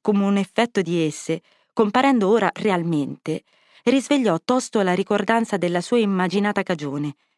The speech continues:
L'idea di unzioni benefiche che era rimasta infeconda, mise radici, si svolse, fruttificò, come un germe maligno profondamente sepolto,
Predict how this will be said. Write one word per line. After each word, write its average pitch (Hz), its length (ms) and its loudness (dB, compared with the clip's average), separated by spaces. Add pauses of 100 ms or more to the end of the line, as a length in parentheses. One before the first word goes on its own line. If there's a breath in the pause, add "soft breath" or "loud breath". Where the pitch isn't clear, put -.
(460 soft breath)
L'idea 208 400 2
di 160 160 -2
unzioni 226 480 0
benefiche 175 560 -2
che 180 100 -4
era 175 140 0
rimasta 190 340 -2
infeconda, 160 680 -2 (300)
mise 175 240 -2
radici, 151 560 -8 (260)
si - 200 -4
svolse, 165 580 -2
fruttificò, 202 1000 -4 (480)
come 226 220 4
un 220 200 2
germe 226 380 2
maligno 196 440 0
profondamente 180 680 -2
sepolto, 151 640 -6